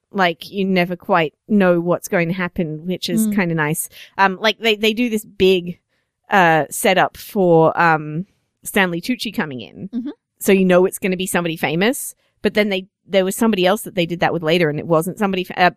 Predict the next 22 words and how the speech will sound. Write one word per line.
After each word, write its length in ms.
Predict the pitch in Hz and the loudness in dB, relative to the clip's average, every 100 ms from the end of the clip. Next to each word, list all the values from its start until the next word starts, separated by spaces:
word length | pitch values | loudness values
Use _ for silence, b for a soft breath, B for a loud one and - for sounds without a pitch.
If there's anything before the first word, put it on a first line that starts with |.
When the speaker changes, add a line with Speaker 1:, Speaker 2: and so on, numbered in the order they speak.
| - | -4
Speaker 1:
Pell, 340 | - 175 120 - | -2 0 -2 0
uh, 140 | 170 - - | -2 -2 -2
no, 160 | 180 | 0
Law. 360 | 160 170 160 139 - _ | 2 2 4 2 -2 _
Pell 220 | - 147 - | -6 -6 0
is 100 | 208 214 | -2 0
the 140 | 208 202 | 0 0
Speaker 2:
Ooh, 140 | 185 | -2
yeah, 40 | 165 | -2
Speaker 1:
Australian 260 | 160 147 202 | -2 0 2
Speaker 2:
Pell 140 | 247 | 2
is 100 | 240 | 2
the 80 | 202 | 0
Australian 340 | 190 185 170 | 0 2 4
Speaker 1:
<laughs> 100 | 254 | 4
Speaker 2:
cardinal, 240 | - 175 160 | 2 -2 0
by 160 | 160 | 0
the 100 | 156 | 2
way. 140 | 160 160 | 0 2
Speaker 1:
By 140 | 214 | 2
the 60 | 392 | 2
way, 120 | 262 | -4